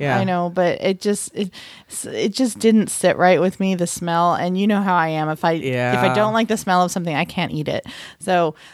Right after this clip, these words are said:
Speaker 2: uh, but one brand that is fortified is Red Star, uh, T six six three five plus. Uh, it,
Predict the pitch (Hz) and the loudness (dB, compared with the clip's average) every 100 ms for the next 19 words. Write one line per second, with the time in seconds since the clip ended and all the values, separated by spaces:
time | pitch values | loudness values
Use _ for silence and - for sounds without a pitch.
0 | - 214 185 214 202 262 311 247 220 208 | -2 0 2 0 2 0 2 2 2 2
1 | 175 180 175 - 226 262 254 - 196 180 | 2 2 0 0 0 0 -2 -2 0 0
2 | - 175 165 165 - 180 170 175 185 196 | 0 2 2 2 0 -2 -2 0 0 0
3 | - 214 202 202 202 190 - 175 165 160 | -2 0 2 4 2 0 -2 0 0 -2
4 | 160 _ - 233 233 233 233 - 214 - | -6 _ -12 -6 -4 -2 -4 -2 -4 -4
5 | - 208 - 196 190 - 180 175 - 170 | -4 -4 -4 -2 -4 0 0 0 -2 0
6 | 131 - - - 180 175 - 180 | 2 0 -6 -8 0 0 2 -2